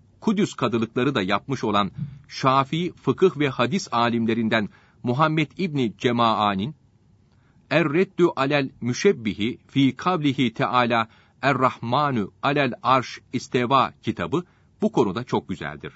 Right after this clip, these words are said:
Mevlana Halid-i Bağdadi Hazretleri buyuruyor ki, Allahü Teala'nın yönü, karşıda bulunması yoktur. Madde cisim değildir. Sayılı değildir.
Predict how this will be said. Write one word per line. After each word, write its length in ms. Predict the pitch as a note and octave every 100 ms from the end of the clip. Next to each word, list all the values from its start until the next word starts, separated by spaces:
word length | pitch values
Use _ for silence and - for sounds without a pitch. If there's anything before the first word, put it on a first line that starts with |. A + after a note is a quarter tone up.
| _ _ _ _ _ _ _ _ _ _ _ _ _ _ _ _ _ -
Mevlana 580 | B2 E3+ G3+ A#3 A3 G3
Halid-i 420 | D#3+ E3+ G3+ E3+
Bağdadi 540 | D#3 C#3 C#3 C#3 C3 C#3+
Hazretleri 680 | C3+ A2+ A#2 A2 A#2+ A2+
buyuruyor 460 | A#2 A2 B2 D3+ -
ki, 200 | - - _ _ _ _ _ _ _ -
Allahü 380 | C#3+ G#3+ G#3 G#3
Teala'nın 580 | F#3 E3 D#3 D#3 D#3
yönü, 420 | A2+ G#2 A#2+ F#2+ - _ _ _ _ _ -
karşıda 540 | - D3+ - D#3+ F3+
bulunması 560 | C#3+ C3+ B2 B2 F#3 G#3 _
yoktur. 440 | G#2+ G2+ - - D2+ - _ _ _ _ _ -
Madde 520 | G2+ B2 G#2 F#2+ E3+ F3 -
cisim 420 | A2+ - C3 F#3 -
değildir. 460 | A2+ E2+ D2+ D2+ - _ _ _ _ _ _ _
Sayılı 500 | - D3+ F3 F#3+ F#3
değildir. 440 | C#3 G#2 D2+ D#2+